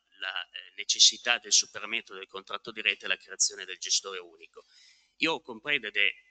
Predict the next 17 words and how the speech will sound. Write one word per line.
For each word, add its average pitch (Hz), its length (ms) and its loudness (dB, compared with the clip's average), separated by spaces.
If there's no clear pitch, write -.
mm, 98 160 -20
che 98 320 -16
a - 960 -20
volte 101 320 -12
possa 101 320 6
esserci 101 540 4
la, 95 280 -2
eh, 85 560 -18
diciamo 101 400 0
così, 104 260 2
l'osservazione, 98 920 4
la 95 80 -8
lamentela 104 560 -4
che, 101 360 -2
eh, 82 460 -6
ci - 140 2
sia 117 600 6